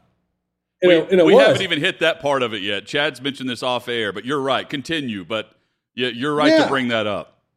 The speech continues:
Speaker 1: Yeah, and, and, and so you, you look at it overall, I, I think there has been a, a, Jimbo pointed it out.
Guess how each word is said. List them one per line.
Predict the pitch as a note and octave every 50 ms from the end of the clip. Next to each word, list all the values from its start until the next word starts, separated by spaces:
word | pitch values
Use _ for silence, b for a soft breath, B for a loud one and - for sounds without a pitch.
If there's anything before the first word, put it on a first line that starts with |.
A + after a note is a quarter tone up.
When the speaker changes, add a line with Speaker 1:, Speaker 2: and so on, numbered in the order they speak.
| _ _ _ _ _ _ _ _ _ _ _
Speaker 1:
Yeah, | C#4+ D4 C4
and, | B3 C#4 C#4+ C4+
and, | A#3+ B3+ A3 G#3
and | B3+ C4 C#4+ B3 F#3+
so | - C#4 C#4
you, | C4 A#3+ C4+ C#4+ C#4+ A#3+
you | G#3 A#3 B3+ C4
look | C4 D#4 D4+ D4+
at | D#4+ C#4+
it | C4 B3+
overall, | B3+ B3+ A#3+ A3 A#3 A3 A3 A#3 A3+ A3 G#3+ G#3 G#3+
I, | A3+ G#3+ A3
I | A3 G#3+
think | G#3+ A3+ B3+ C4+ A3+ -
there | - A#3+ A3 G#3+ G3+
has | F#3 E3 C#3 C3+
been | C3 C#3+ G#3 A3 A3+ A3+ A3 A3 G#3+ - - - _ _ _ _ _ _ _ _ _
a, | F#3 F3+ F3 E3+ E3 D#3+ E3+ E3+ - E3
a, | E3 D#3 D3+ D3+ D3 C#3+ C#3 C3 B2 - - _ _ _ _ _ _ _ - F3+ C#3+
Jimbo | B2+ F#3+ C4+ B3+ C#4 C4 A#3
pointed | F3+ - G3+ G#3+ F#3+ F3+ F3 D#3
it | D3+ C#3
out. | A#2+ G#2+ - - -